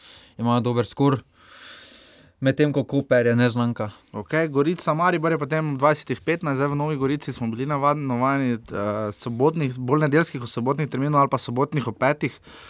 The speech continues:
Speaker 2: Se niti ne spomnim, kdaj smo nazadnje tam gledali tekmo pod reflektorji, eh, da sta bila Maribor ali Olimpija. Ehm, če bi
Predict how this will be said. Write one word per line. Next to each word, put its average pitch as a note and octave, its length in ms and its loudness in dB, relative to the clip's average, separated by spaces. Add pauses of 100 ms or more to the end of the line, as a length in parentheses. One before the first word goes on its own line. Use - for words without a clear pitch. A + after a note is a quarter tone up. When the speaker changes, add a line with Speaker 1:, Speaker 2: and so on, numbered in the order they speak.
(220)
Speaker 2:
Se - 180 -12
niti D3 180 0
ne C3 80 2
spomnim, D3 280 -4
kdaj C#3+ 160 2
smo C3 120 -4
nazadnje C3 260 -2
tam C#3+ 160 -4
gledali C#3+ 300 2
tekmo C#3 300 -6
pod A2 180 -6
reflektorji, B2 600 0
eh, - 300 -8 (220)
da B2 220 -4
sta - 160 -4
bila A#2+ 240 -2
Maribor C#3 340 2
ali B2+ 120 0
Olimpija. D3 500 -2 (480)
Ehm, A#2+ 800 -2 (1000)
če D3 240 0
bi D#3+ 120 0